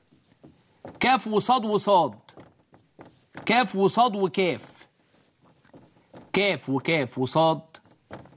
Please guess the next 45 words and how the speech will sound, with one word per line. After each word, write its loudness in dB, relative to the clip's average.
كاف 0
وكاف 0
وكاف. -6
طبعا 0
الكلام -2
ده 0
احنا 0
خدناه 0
مع 4
بعض 2
في -10
الحلقات -4
اللي -10
فاتت. -20
ده 4
فضاء 2
النواتج 2
لتجربة 0
إلقاء 2
قطعة 0
نقود -2
ثلاث 0
مرات. -6
بيقول 6
لي 2
بقى 4
إيه؟ 2
نقرا 2
المسألة 0
بقى 4
كلها 2
على 4
بعض. 2
"ألقيت 4
قطعة 2
نقود -2
ثلاث 2
مرات 2
متتالية". 0
تمام -2
كده، -2
كده 0
كتبت 0
فضاء 2
النواتج. -4